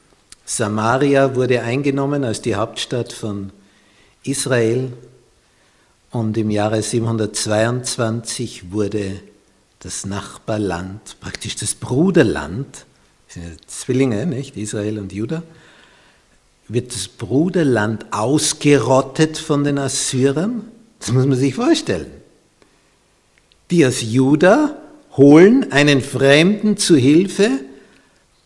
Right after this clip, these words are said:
dass das Brudervolk vernichtet wird.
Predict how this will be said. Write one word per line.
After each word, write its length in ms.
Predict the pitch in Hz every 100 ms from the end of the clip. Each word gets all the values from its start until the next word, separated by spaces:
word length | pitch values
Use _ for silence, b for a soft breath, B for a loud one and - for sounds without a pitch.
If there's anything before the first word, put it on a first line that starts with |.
| -
dass 200 | 147 147
das 180 | 147 127
Brudervolk 1080 | - 127 160 214 208 - - 151 175 175 - - - _ _
vernichtet 1120 | - - 139 143 190 202 - - - - - 87
wird. 220 | 80